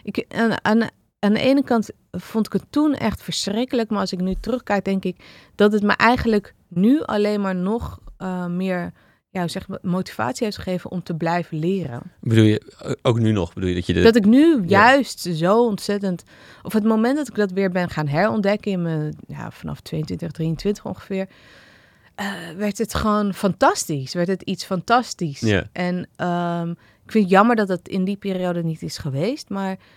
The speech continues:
Speaker 1: ik denk ook wel dat het, ja, me niet, hoe zeg je dat? Ik zie het niet als iets vanzelfsprekends, leren. Leren is echt iets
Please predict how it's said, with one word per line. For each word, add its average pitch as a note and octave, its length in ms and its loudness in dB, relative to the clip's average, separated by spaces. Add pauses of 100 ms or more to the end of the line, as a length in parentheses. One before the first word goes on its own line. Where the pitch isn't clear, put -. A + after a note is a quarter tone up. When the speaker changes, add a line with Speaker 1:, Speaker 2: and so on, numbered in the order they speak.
(360)
Speaker 1:
ik E3+ 120 -8
denk G3 200 -2
ook G3+ 180 -2
wel G3+ 160 2
dat F#3 160 0
het, F3+ 240 -6 (540)
ja, G3 240 0
me F3+ 140 2
niet, G3 540 2
hoe G3+ 160 -4
zeg A3+ 180 -4
je A3 60 -8
dat? G#3+ 240 -4
Ik - 160 -10
zie - 240 -6
het G#3+ 100 0
niet A3 160 0
als G3+ 140 -4
iets G3+ 140 -4
vanzelfsprekends, F3+ 920 -4
leren. D3 480 -2
Leren G#3 280 -2
is F#3+ 120 -4
echt - 260 -8
iets - 340 -8